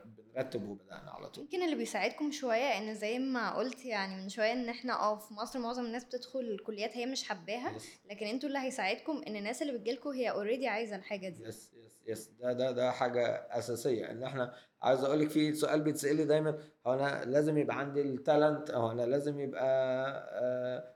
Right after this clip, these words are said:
Speaker 1: بعرف بقى أرسم إذا
Speaker 2: آه،
Speaker 1: كان في الفاشن؟"
Speaker 2: موهبة ولا دراسة؟
Speaker 1: يس، يس. آه، لا، إحنا ما بنحتاجش من حد حاجة غير إن هو يكون حابب بس.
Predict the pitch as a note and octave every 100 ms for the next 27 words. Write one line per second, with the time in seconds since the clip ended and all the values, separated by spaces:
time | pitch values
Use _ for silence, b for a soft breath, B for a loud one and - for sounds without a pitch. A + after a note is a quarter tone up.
0 | - C#3+ D3+ - D3+ D3+ C#3 D3 - D3+
1 | D3 C3 - D3+ C#3 B2+ F#3+ A3 A#3 B3
2 | A#3 A#3 A3+ G3+ G3+ G3 D3+ C#3+ D3 D3
3 | B2 D#3+ - - _ _ - B2+ B2 B2+
4 | D#3+ - D3+ C3+ B2+ B2+ A#2+ A#2 - -
5 | - B2 B2 A#2 C3 C3+ D3 - C#3+ B2+
6 | B2 B2+ C3 C#3 B2 B2+ A#2 A2+ G2+ -
7 | -